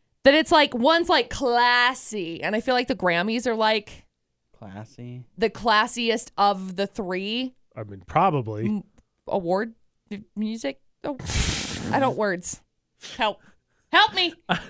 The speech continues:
Speaker 2: me.
Speaker 3: I just want one of those sweet prize packages or those goodie bags to hand out at the Oscars. That's what I want.
Speaker 1: Same.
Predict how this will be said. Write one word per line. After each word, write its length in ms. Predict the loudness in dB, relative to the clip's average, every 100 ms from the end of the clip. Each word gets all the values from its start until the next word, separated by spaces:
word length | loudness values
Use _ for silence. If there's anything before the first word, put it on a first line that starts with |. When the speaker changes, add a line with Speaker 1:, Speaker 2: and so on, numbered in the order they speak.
| -20 _ -2 0 -2 -10
Speaker 2:
me. 180 | -14 -14 -16 2
Speaker 3:
I 100 | 4
just 160 | 6 4
want 120 | 4
one 100 | 4
of 60 | 2
those 160 | 0
sweet 260 | 0 -2 -2
prize 340 | -2 0 -2
packages 580 | -2 -2 -2 -6 -10 -8
or 60 | -6
those 200 | -6 -4
goodie 240 | -2 0
bags 260 | 2 2 0
to 80 | 0
hand 180 | 2 2
out 100 | -2
at 80 |
the 100 | -2
Oscars. 480 | 0 0 0 -6 -4
That's 220 | -4 -2
what 80 | -4
I 160 | -4 -6
want. 320 | -6 -16 -20 _
Speaker 1:
Same. 320 | -4 0 0